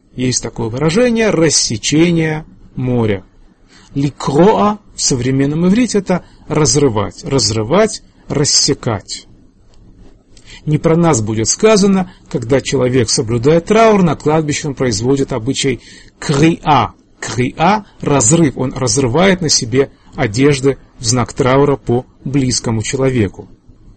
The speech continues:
«Илу натан лану эт мамона вело кара лану эт аям даейну». Если бы Всевышний передал нам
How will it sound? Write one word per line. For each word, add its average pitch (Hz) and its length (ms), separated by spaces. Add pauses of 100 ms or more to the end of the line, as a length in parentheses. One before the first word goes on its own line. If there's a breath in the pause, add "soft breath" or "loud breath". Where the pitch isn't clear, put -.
(280)
«Илу 247 340
натан 190 560
лану 170 480
эт 165 140
мамона 143 680
вело 117 480
кара 123 680
лану 120 520
эт - 200
аям 220 580
даейну». 107 520
Если 131 380
бы 107 120
Всевышний 139 500
передал 131 480
нам 101 280